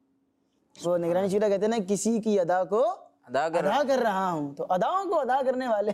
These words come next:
Speaker 1: ہیں۔ حضرت عثمان غنی وضو کرتے ہوئے مسکرا رہے ہیں۔ لوگوں نے پوچھا، "کیوں مسکرا رہے ہیں؟" کیا رسول اللہ کو اس طرح کرتے ہوئے دیکھا تھا میں نے،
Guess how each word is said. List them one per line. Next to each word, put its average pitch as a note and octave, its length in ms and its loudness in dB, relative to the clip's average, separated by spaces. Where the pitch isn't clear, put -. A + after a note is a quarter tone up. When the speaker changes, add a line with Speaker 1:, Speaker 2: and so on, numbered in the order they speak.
Speaker 1:
ہیں۔ F3 120 0
حضرت G#3 260 2
عثمان G3+ 280 0
غنی A3+ 240 2
وضو A3+ 220 0
کرتے G#3+ 240 0
ہوئے A3 120 -2
مسکرا G3+ 360 0
رہے G3+ 80 0
ہیں۔ G3 60 0
لوگوں G3 180 2
نے G#3+ 80 0
پوچھا، G#3+ 180 2
"کیوں A#3 220 -2
مسکرا G#3 380 0
رہے G#3 60 -8
ہیں؟" G#3 80 -12
کیا F#3 240 0
رسول E3 220 0
اللہ F3 140 4
کو F#3+ 140 2
اس F#3+ 180 0
طرح G3+ 140 0
کرتے G#3+ 300 -4
ہوئے A#3 100 -4
دیکھا G#3+ 220 -2
تھا G#3+ 100 -8
میں G3 120 -12
نے، F3 100 -12